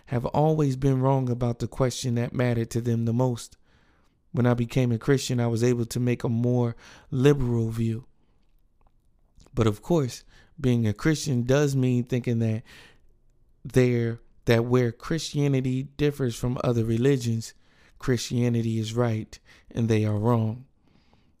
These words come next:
As in arithmetic, there is only one right answer to a sum,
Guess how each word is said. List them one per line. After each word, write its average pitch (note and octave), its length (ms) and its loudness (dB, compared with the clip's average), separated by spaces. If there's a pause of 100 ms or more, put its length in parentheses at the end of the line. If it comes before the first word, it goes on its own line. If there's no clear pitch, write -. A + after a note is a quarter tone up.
(120)
As B2 200 0
in D3 120 2
arithmetic, C#3+ 880 -2 (500)
there D#3 200 4
is C#3+ 100 2
only C#3+ 240 2
one C#3+ 400 0
right C3 340 -4
answer B2+ 340 -2
to A#2 260 -4
a A2 40 -2
sum, A2+ 520 -4